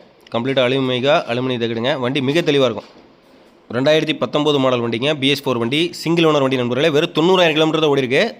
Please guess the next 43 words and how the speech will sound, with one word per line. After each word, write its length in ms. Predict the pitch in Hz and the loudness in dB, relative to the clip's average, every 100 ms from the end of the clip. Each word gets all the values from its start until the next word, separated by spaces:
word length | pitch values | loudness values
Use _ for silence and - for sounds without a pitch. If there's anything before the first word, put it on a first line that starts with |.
| - | -10
ஒரிஜினல் 280 | 120 143 151 | -6 0 0
ஜெட்டா 180 | 135 143 | 0 0
பாக்ஸ் 200 | 139 135 123 | -2 -2 -4
வண்டி, 120 | 151 131 | -4 -2
மிக 120 | 139 156 | 0 0
மிக 100 | 165 | 0
தெளிவா 180 | 143 139 127 | 0 2 2
இருக்கும். 220 | 123 202 - - _ _ _ _ _ | 0 -2 -4 -20 _ _ _ _ _
உங்களுக்கு 220 | 113 113 | -6 -4
கட்டெல்லாம் 300 | 127 151 151 | -2 0 0
ரெண்டு 140 | 135 | 2
ரெண்டு 140 | 135 120 | 0 0
பட்டை 140 | 131 139 | -2 -4
கொடுத்து, 220 | 131 156 202 - 127 | -2 -4 -4 -6 -6
கட்டு 200 | 131 135 | -4 -4
புதுசுல 320 | 131 135 156 | -4 -4 -2
கம்ப்ளீட்டா 300 | 120 139 147 135 | -2 0 2 2
வேலை 100 | 127 | 2
பார்த்தாச்சு. 300 | 120 117 135 165 - - _ 110 | 0 -2 -2 -4 -8 -20 _ -4
அண்டர் 220 | 131 151 | -2 0
பார்ட்ஸை 220 | 156 147 127 | 0 0 -4
பொறுத்தவரை 300 | 131 156 185 143 | -4 -2 0 0
மிக 120 | 147 175 | 2 2
மிக 100 | 185 160 | 2 2
தெளிவா 180 | 151 135 | 2 2
இருக்குங்க. 240 | 120 110 - _ _ _ _ _ _ _ 110 | 0 -6 -10 _ _ _ _ _ _ _ 0
பாடி 200 | 139 160 | 2 2
கேபினும் 260 | 156 147 170 | 2 2 2
உங்களுக்கு 260 | 156 147 165 139 | 2 -2 -2 0
கரும்பு, 280 | 143 147 156 139 | 0 -2 -4 0
கிழங்கு, 300 | 135 151 156 135 | 0 0 0 0
லைன் 180 | 139 147 | 0 0
வண்டி 160 | 147 139 131 | -2 0 0
எல்லாம் 240 | 156 165 | 2 2
ஓட்டுற 200 | 147 139 131 | 2 0 -2
கண்டிஷன் 360 | 139 143 151 127 | -4 -6 -4 -4
பக்காவா 240 | - 147 139 | 0 2 2
அடிச்சிருப்போம். 400 | 127 117 127 180 - _ _ _ _ _ _ _ _ _ _ - | 0 0 0 -2 -10 _ _ _ _ _ _ _ _ _ _ -6
வண்டி 200 | 113 147 | -2 0
வந்து 160 | 151 139 | 2 2
நேர்ல 220 | 147 143 | 2 2
வந்து 160 | 139 123 | 0 0
பாருங்க, 220 | 123 120 | 0 0